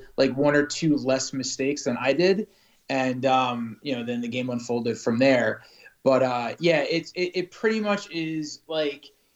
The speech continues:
try to do as much damage as possible early and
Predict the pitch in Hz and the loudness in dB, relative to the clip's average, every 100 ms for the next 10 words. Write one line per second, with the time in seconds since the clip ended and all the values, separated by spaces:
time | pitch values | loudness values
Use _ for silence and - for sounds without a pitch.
0 | _ - 170 170 180 165 - 156 156 156 | _ -2 0 0 -2 -6 -6 -4 -4 -2
1 | 151 - _ 143 143 120 131 143 147 151 | -2 -4 _ -4 -4 -6 -8 -2 -2 -2
2 | - 139 - 139 143 147 147 131 - - | -8 -10 -4 -4 -2 -2 -2 -6 -10 -6
3 | - 120 143 185 170 185 185 180 - - | 0 0 0 0 4 4 4 0 -12 -20
4 | _ - 143 160 180 190 196 - 156 147 | _ 2 6 6 4 2 0 -4 -4 -2
5 | 143 143 139 143 | 0 0 -2 -4